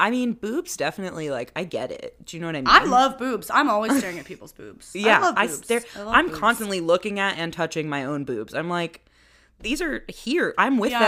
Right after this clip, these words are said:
Speaker 1: them all day." Some people wish they could be with them all day. I am with them
Speaker 2: Totally.
Speaker 1: all day. You know what I mean?
Speaker 2: Wow, that's
Speaker 1: Yeah.
Speaker 2: nice.
Speaker 1: It's gratitude.
Speaker 2: Yeah.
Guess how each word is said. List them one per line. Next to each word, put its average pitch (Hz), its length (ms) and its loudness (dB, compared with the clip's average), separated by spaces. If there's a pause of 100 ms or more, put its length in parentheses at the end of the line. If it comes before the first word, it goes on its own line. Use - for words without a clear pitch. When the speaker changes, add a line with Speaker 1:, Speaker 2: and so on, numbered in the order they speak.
Speaker 1:
them 170 100 -2
all 202 160 6
day." 185 240 4
Some 175 240 -6
people 220 260 -2
wish 170 220 -2
they 160 100 -4
could 151 140 -8
be 143 100 -6
with 135 140 -6
them 131 160 -6
all 117 140 -6
day. 65 320 -8
I 185 320 4
am 165 260 0
with 147 140 -2
them 247 100 -4
Speaker 2:
Totally. 170 220 -4
Speaker 1:
all 170 100 -6
day. - 400 -12
You 180 160 -8
know 175 80 -4
what 170 100 -2
I 156 60 -4
mean? 151 240 -6
Speaker 2:
Wow, 214 640 -4
that's 294 200 -12
Speaker 1:
Yeah. 160 200 -2
Speaker 2:
nice. 170 560 -8
Speaker 1:
It's - 160 -8
gratitude. 156 360 -2
Speaker 2:
Yeah. 214 520 2